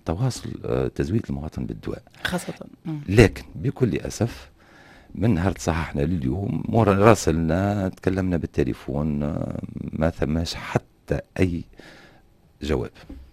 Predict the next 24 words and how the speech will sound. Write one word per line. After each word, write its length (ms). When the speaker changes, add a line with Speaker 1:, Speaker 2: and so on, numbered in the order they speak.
Speaker 2:
دونك 160
انتوما 320
في 140
اللائحة 800
متاعكم، 640
آه، 280
فيها 480
دعوة 540
جوستومون 560
Speaker 1:
موجود 300
حتى 240
في 80
Speaker 2:
للإسراع 440
في 160
تفعيل 540
محضر 360
الجلسة 640
هذه. 300
نحكيو، 720
آه، 260
دونك 320
على 140
الجلسة 300
اللي 220